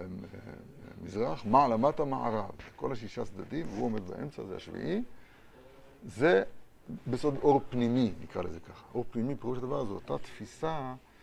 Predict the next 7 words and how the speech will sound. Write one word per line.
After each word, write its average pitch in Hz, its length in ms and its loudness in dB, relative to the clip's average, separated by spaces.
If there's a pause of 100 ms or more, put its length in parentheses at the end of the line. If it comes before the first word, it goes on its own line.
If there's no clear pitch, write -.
(320)
שהיא 147 500 -2 (180)
אמת, 113 460 0 (360)
אבל 98 180 -4
היא 104 160 -4
אמת 156 240 -2 (960)
פה. 135 140 12 (1300)
תראה, 101 180 -4